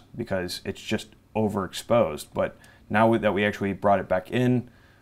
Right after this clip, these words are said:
looks, this looks a lot more appealing. You know, it's not as eye-catching, but I think, you know, a big rule in film is subtlety.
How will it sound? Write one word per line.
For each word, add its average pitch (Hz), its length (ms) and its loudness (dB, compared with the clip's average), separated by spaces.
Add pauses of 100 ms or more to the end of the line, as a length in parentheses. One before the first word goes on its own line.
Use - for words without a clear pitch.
(420)
looks, 107 300 -4
this 156 300 0
looks 160 200 0
a 123 120 2
lot 123 240 8
more 123 120 4
appealing. 107 520 0
You 107 80 0
know, 104 140 4
it's 95 200 -6
not 120 300 2
as 113 400 0
eye-catching, 127 760 2
but 104 300 4
I 104 80 -2
think, 117 360 -2
you 113 120 -2
know, 107 160 4
a 95 60 0
big 107 220 0
rule 110 320 2
in 104 100 2
film 107 340 2
is - 80 -6
subtlety. 113 560 2